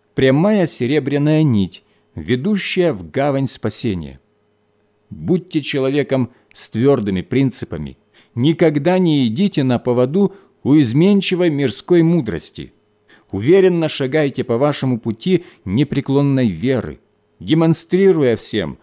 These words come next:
свою несгибаемую волю и силу, которые даются вам только через веру в Господа. Так вы избавитесь от суеты и беспокойства. Дурные предчувствия не будут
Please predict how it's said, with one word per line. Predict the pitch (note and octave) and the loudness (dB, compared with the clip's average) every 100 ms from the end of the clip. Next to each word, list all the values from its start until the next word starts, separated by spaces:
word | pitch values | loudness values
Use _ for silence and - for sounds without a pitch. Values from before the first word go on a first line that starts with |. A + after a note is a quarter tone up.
| _ _ | _ _
свою | - G#2+ B2 F3+ | -10 -2 2 2
несгибаемую | E3+ A#2+ B2+ C3+ D#3 D3 C#3 C3+ A2 | 2 0 -4 -2 0 0 0 0 0
волю | B2+ F3 E3 - | 2 2 2 0
и | C#3 | -6
силу, | C3+ - E3 B2+ D2 - _ _ _ _ | -8 -4 -2 -2 -6 -12 _ _ _ _
которые | C3 C#3+ D#3 C3+ | -4 0 2 2
даются | A2+ A#2 F3 G#3 - G2+ | 2 0 -2 -4 -4 -4
вам | G2+ D2 C2+ _ _ _ _ - | -4 -8 -12 _ _ _ _ -2
только | A#2+ E3+ - E3 D#3 _ _ - | 0 0 -2 -6 -8 _ _ -8
через | - B2+ G#2 E2+ | -2 0 0 -2
веру | A2+ C3 A#2+ | -2 -2 -2
в | G2 | -6
Господа. | F2+ A2 - E2 C#2 - _ _ _ _ _ _ _ _ | -4 -4 -4 -12 -14 -18 _ _ _ _ _ _ _ _
Так | G3 G3+ G3 | 2 2 2
вы | D3 D3 | -4 -2
избавитесь | C3 G#2+ A#2+ F3 E3+ E3+ C#3 - _ - | -6 -8 -2 0 0 -2 -6 -10 _ -12
от | A#2 | -12
суеты | - C3+ A2+ G#2+ - F#3+ | -8 -2 0 0 -2 -4
и | - D3+ | -4 -8
беспокойства. | D3+ A#2+ - B2 A#2 A2 E2+ - - C2+ - _ _ _ _ _ _ _ _ _ _ _ _ _ _ _ _ | -8 -10 -8 -8 -6 -4 -4 -6 -12 -16 -16 _ _ _ _ _ _ _ _ _ _ _ _ _ _ _ _
Дурные | C3+ D#3+ F3+ E3+ | 0 2 4 2
предчувствия | E3 E3 - E3 - D#3+ | 0 -2 0 -2 -2 -2
не | D#3 F3+ | 0 0
будут | D3 A#2 G#2+ - | 0 -2 -4 -8